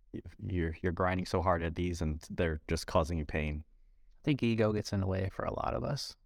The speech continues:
Speaker 2: You know, it's like, "Oh, we gotta do these certain lifts." It's a lot of it's just ego talking. Um,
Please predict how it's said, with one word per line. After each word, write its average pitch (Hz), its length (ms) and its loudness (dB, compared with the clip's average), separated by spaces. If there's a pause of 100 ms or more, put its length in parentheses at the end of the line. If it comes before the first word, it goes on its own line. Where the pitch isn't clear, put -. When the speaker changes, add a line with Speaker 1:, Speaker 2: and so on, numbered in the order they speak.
(160)
Speaker 2:
You 110 80 2
know, 107 120 2
it's 110 140 -4
like, 117 140 -4
"Oh, 104 160 6
we 104 100 4
gotta 98 180 4
do 98 160 0
these 110 160 2
certain 110 300 0
lifts." 101 300 4
It's 113 100 -2
a - 60 0
lot 117 120 6
of 107 120 4
it's 95 160 -2
just - 220 -4
ego 104 300 2
talking. 113 540 0 (960)
Um, 107 480 -2